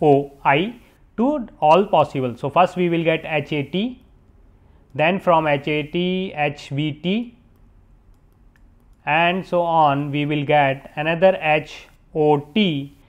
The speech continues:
and this H O T as you can see is in our dictionary here.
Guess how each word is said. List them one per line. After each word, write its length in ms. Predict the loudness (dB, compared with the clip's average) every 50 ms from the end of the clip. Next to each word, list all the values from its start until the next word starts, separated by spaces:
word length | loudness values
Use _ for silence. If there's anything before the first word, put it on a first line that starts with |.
| _ _ _ -4
and 240 | -2 -2 0 2
this 180 | 2 2 2 4
H 240 | 2 2 2 4 2
O 80 | 0
T 240 | 2 0 0 2 2
as 160 | 2 2 0
you 80 | -2 -2
can 240 | -2 -2 -2 -2 -2
see 400 | -2 -2 -2 -2 -2 -4 -4 -4
is 140 | -4 -2 -4
in 160 | -4 -2 -2
our 260 | 0 2 2 2 2
dictionary 560 | 0 -2 -4 -6 -6 -8 -10 -10 -10 -10 -14 -20 _ _ _ _ _ _ _
here. 320 | _ -8 -6 -6 -6 -8